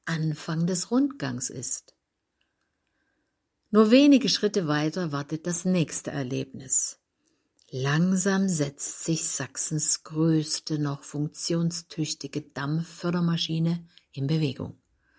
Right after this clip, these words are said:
Zahnräder greifen ineinander, Schwungräder drehen sich, Kolben arbeiten beinahe lautlos.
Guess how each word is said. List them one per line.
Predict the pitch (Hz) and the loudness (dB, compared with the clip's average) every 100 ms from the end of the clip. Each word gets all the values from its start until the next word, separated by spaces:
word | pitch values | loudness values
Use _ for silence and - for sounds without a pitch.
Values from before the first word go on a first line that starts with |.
| _ - - - - - | _ -20 -20 -20 -20 -2
Zahnräder | - 160 180 202 175 170 160 | 0 4 6 6 6 4 4
greifen | 156 160 165 175 | 0 0 0 0
ineinander, | 143 160 151 160 175 170 151 | 2 2 4 2 2 2 0
Schwungräder | - 202 247 214 170 170 170 | 4 8 8 8 6 4 2
drehen | 170 202 208 | 4 4 4
sich, | 175 170 165 | 2 0 0
Kolben | - 233 247 214 | -2 0 2 2
arbeiten | 160 214 220 190 170 175 | 0 0 -2 -4 -2 -2
beinahe | 180 185 180 180 175 | 0 0 0 0 2
lautlos. | 160 143 151 151 135 139 - | 2 2 -2 -4 -4 -2 -2